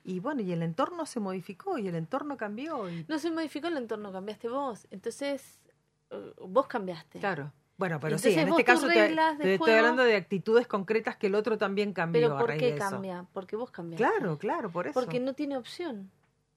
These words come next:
Speaker 2: Porque su actitud
Speaker 1: Exacto.
Speaker 2: vieja n-, no conecta con vos.
Speaker 1: Claro.
Speaker 2: Es o cambia o no se conecta.
Speaker 1: Claro.
Speaker 2: Cuando vos cambiás, el otro no tiene opción que modificar.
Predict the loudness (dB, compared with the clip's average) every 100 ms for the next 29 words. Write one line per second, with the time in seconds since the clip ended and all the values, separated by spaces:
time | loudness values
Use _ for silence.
0 | _ -6 -4 -4 -4 -6 -6 -6 -2 2
1 | 2 2 -2 -6 -6 -10 _ -20 -12 -10
2 | -10 -12 _ _ -8 -2 -2 0 -2 _
3 | -6 -2 -2 -2 -2 -2 -6 -6 -2 -2
4 | -4 -2 -2 -4 -4 -4 0 0 2 4
5 | 4 2 0 -2 -2 -4 -6 -6 -6 -6
6 | _ -10 -4 -2 -4 -8 _ _ _ _
7 | _ -4 0 0 0 -2 -2 -2 0 0
8 | 0 -4 -14 _ -4 -2 -2 -4 -4 -2
9 | -2 -2 -4 -6 -4 -4 -2 0 2 0
10 | -2 -8 -4 2 4 2